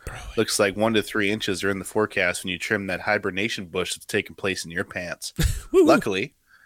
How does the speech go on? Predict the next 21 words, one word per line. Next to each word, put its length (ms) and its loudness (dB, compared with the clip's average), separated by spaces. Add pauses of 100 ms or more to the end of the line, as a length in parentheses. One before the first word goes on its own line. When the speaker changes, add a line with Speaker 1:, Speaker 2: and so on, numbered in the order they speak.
(340)
Speaker 2:
our 100 6
partners 380 0
at 80 -4
Manscaped 520 0
specialize 560 2
in 80 -8
products 400 -2
to 60 -8
make 160 -6
sure 140 -4
you're 280 4
walking 320 0
around 200 -2
town 300 0
with 180 0 (380)
beautiful 840 4 (120)
snowballs. 760 -8
Speaker 1:
Frosty 560 -6
the 140 0
Snowman 580 -2
Beautiful. 540 -6